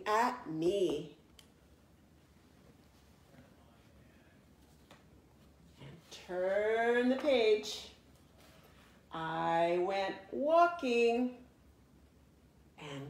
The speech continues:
what did you see? Whose tail is that? Who does that belong to? Let's find out.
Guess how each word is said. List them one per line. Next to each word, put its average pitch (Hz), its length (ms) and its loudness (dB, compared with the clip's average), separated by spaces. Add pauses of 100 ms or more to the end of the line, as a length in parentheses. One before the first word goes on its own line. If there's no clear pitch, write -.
what 147 240 -10 (180)
did 185 280 -12
you 208 200 -10
see? 320 600 -8 (3250)
Whose 262 280 -4
tail 180 320 -4
is 147 180 -10
that? 196 520 -12 (300)
Who 453 120 4
does 330 160 2
that 233 260 -2
belong 170 420 -10
to? 160 160 -12 (1160)
Let's - 220 -20
find 214 400 -6
out. 214 480 2